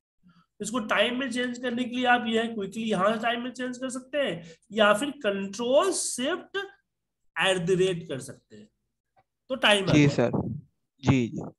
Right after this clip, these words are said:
Speaker 1: अब number format में हम बढ़ेंगे तो यहाँ पे time है और time के लिए आप यहाँ पे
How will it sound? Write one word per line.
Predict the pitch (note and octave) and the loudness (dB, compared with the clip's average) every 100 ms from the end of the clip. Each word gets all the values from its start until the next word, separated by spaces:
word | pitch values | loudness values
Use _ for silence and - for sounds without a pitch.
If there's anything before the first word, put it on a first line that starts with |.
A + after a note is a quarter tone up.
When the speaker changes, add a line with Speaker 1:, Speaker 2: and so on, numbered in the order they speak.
| - _ _ _ _ _ _ _ _ | -20 _ _ _ _ _ _ _ _
Speaker 1:
अब | A#3 G#3 | -2 0
number | A3+ A#3+ D#4+ F#4 | 0 2 0 0
format | E4 C4 A3+ A3 A#3+ | 2 2 0 -6 -4
में | B3 | -4
हम | G3 | 0
बढ़ेंगे | F#3 F3 F#3 F3 F#3+ A#3+ D4+ - _ - | 2 2 0 -2 -2 -2 -4 -10 _ -4
तो | A3+ A#3 | -2 -2
यहाँ | F#3+ D#3+ F#3+ G3 A#3 | -4 0 0 4 2
पे | A3+ C#4 - - | 0 -8 -10 -4
time | F#3 G#3 B3 | -2 -2 0
है | G#3 G3+ G#3+ | 2 2 0
और | G3+ G#3 - | -4 -4 -2
time | G3 B3 C4 | -2 -2 -6
के | B3 | -4
लिए | G#3+ A3 B3+ | -4 -2 -2
आप | F#3 F#3 | -4 -4
यहाँ | E3+ F#3 G3+ A3 | -2 0 2 2
पे | G#3+ | 0